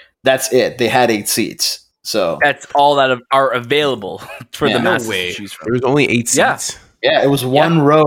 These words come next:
Speaker 1: that was open for Sponge Bob only.
Speaker 2: Yeah,
Speaker 3: Why?
Speaker 2: that was it.
Speaker 3: Are they
Speaker 2: I don't know. It
Speaker 3: anticipating
Speaker 2: could be,
Speaker 3: families?
Speaker 2: be the,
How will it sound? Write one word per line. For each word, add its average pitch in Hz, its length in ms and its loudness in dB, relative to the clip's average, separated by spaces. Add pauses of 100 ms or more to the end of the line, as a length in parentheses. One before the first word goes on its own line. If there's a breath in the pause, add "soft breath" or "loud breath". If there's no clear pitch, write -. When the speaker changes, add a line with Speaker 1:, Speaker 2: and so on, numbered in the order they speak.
Speaker 1:
that 131 60 6
was 120 140 0
open 123 180 0
for 117 100 -4
Sponge 120 280 -2
Bob 107 220 0
only. 92 360 -4 (720)
Speaker 2:
Yeah, 123 160 -4 (220)
Speaker 3:
Why? 107 160 -4
Speaker 2:
that 113 60 0
was 175 140 0
it. 95 180 -2 (1000)
Speaker 3:
Are 113 100 -2
they 120 100 2
Speaker 2:
I 117 100 0
don't 135 100 0
know. - 60 2
It - 40 0
Speaker 3:
anticipating 110 460 -4
Speaker 2:
could 165 100 -8
be, 185 120 -2
Speaker 3:
families? 160 420 -4
Speaker 2:
be 143 120 0
the, 127 500 -2